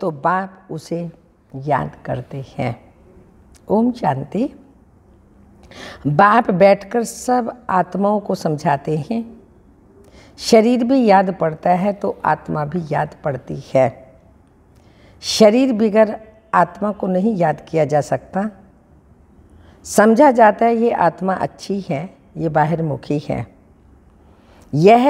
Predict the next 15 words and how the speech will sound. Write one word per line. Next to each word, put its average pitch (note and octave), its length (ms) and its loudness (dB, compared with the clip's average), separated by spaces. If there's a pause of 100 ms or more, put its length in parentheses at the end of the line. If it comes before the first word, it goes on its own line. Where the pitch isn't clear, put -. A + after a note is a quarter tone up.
(140)
इस C4+ 180 -4
दुनिया G3+ 440 0
का A3+ 180 0
सैर F#3 320 0
आदि D#3+ 360 -2
करना D#3+ 360 -2
चाहती D#3+ 480 -6
है, A#2+ 280 -4 (880)
ये A3 260 6
उस C4+ 260 -2
दुनिया F#3+ 380 2
को G3 160 -2
भूली E3 360 -4
हुई E3+ 460 -6
है। C#3+ 260 -8